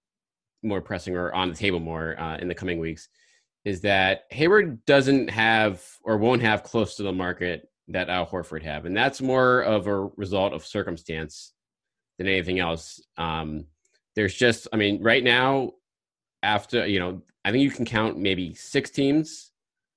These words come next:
around the league, Ryan, that have over twenty million dollars in cap room.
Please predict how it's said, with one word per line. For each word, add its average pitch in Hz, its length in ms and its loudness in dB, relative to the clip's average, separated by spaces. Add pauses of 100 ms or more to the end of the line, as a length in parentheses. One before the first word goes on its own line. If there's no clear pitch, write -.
(180)
around 123 200 2
the 131 60 2
league, 139 220 2
Ryan, 135 240 4
that 127 140 2
have 123 500 2 (120)
over 117 260 0
twenty 120 260 -2
million 120 200 2
dollars 120 280 2
in 113 80 -4
cap 120 260 2
room. 135 260 -2